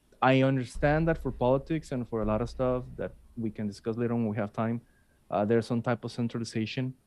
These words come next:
uh, that is either yearned for. It has to do with time preference. Uh, so I understand why there, there, there's pulls towards centralization because of the time preference issue.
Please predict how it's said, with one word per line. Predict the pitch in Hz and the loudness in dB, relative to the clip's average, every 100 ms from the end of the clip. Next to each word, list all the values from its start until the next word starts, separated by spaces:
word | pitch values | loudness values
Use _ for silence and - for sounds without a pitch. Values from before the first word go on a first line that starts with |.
| _ _ _ | _ _ _
uh, | 101 98 82 67 95 | 0 2 0 -4 -4
that | 110 107 | -2 -2
is | 104 | -2
either | 113 104 104 | -2 0 -2
yearned | 92 110 123 120 | 0 0 0 0
for. | 147 147 143 _ - | 0 0 -4 _ -4
It | |
has | 107 | -4
to | - | -2
do | 113 117 | 0 0
with | 107 | 0
time | - 110 113 | 0 0 2
preference. | - 135 170 175 - - _ _ _ _ _ - | 4 2 2 -6 -8 -18 _ _ _ _ _ -2
Uh, | 87 73 67 - _ - - - - | 0 0 -4 -10 _ -12 -8 -8 -10
so | - - 120 113 - | -2 4 6 4 4
I | 117 | 2
understand | 120 117 - 123 | 2 0 -2 0
why | 123 | 2
there, | 117 120 110 - | 4 2 0 -2
there, | 120 | 0
there's | 101 110 101 | 2 -2 -4
pulls | _ - 117 117 - _ | _ -4 0 0 -2 _
towards | 131 113 107 | -2 0 -2
centralization | 117 113 107 104 117 | -2 -2 0 0 0
because | 113 104 | -2 -4
of | 90 | -6
the | 95 | -4
time | 110 110 | -2 -2
preference | 120 110 139 151 | 0 -2 -2 -4
issue. | 147 185 | -4 -6